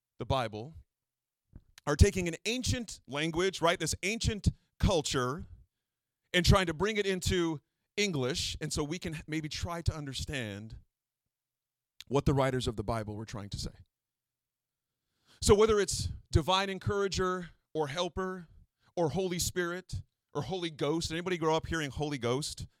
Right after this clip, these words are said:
in church? Okay. Old school. Whatever the word is, it still doesn't quite do justice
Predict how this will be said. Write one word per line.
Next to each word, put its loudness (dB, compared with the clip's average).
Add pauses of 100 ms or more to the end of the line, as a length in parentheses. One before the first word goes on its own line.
in -6
church? -6 (100)
Okay. -10 (1200)
Old -6
school. -12 (2000)
Whatever 6
the 0
word 4 (300)
is, -2 (300)
it 0 (120)
still -2
doesn't -4
quite -8
do -10
justice -6